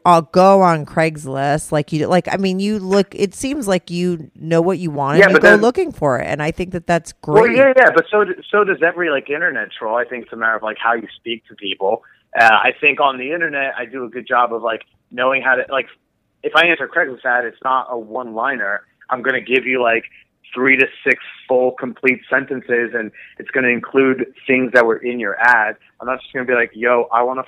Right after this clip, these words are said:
Speaker 2: fuck, here's my dick." Uh, and then
Speaker 1: Mm-hmm.
Speaker 2: when it's, like, in person, that's where I think I struggle. I have no idea how anyone's wanted to hook up with me after meeting me in person.
Speaker 1: <laughs>
Speaker 2: Uh,
Speaker 1: Right.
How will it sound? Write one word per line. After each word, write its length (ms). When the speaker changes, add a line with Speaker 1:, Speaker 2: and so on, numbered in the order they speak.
Speaker 2:
fuck, 200
here's 240
my 220
dick." 240
Uh, 260
and 100
then 100
Speaker 1:
Mm-hmm. 80
Speaker 2:
when 120
it's, 220
like, 160
in 200
person, 640
that's 240
where 100
I 120
think 200
I 180
struggle. 280
I 100
have 140
no 140
idea 240
how 160
anyone's 640
wanted 240
to 60
hook 160
up 140
with 160
me 100
after 220
meeting 280
me 120
in 100
person. 600
Speaker 1:
<laughs> 180
Speaker 2:
Uh, 480
Speaker 1:
Right. 200